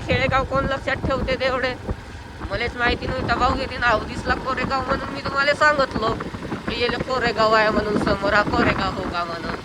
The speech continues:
भाऊ, आता तुम्ही म्हणाल, "का असं काहून बोलते?" भाऊ, आपली भाषाच तशी आहे.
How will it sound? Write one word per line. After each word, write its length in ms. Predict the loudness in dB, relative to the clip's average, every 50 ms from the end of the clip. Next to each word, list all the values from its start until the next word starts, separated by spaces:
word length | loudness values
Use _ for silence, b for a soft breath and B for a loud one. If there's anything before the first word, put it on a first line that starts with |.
| -12 -10 -10 -8 -6 -6 -4 -4 -6 -6 -8 -8 -6 -6 -4 -4 -4 -6 -6 -4 -4 -4 -2 -2 -2 -2 -2 -4 -4 -4 -4 -2
भाऊ, 180 | 0 0 0
आता 320 | 0 0 0 0 0 0 0
तुम्ही 180 | 0 0 0
म्हणाल, 280 | 0 0 2 2 2 2
"का 140 | 4 4 4
असं 300 | 4 4 4 2 2 2
काहून 220 | 4 4 2 2 2 0
बोलते?" 280 | -2 -2 0 0 0
भाऊ, 180 | 0 2 2 2
आपली 260 | 2 0 0 0 0
भाषाच 340 | 4 4 4 6 6 4 4
तशी 400 | 4 2 2 0 0 0 -2 0
आहे. 180 | 0 0 0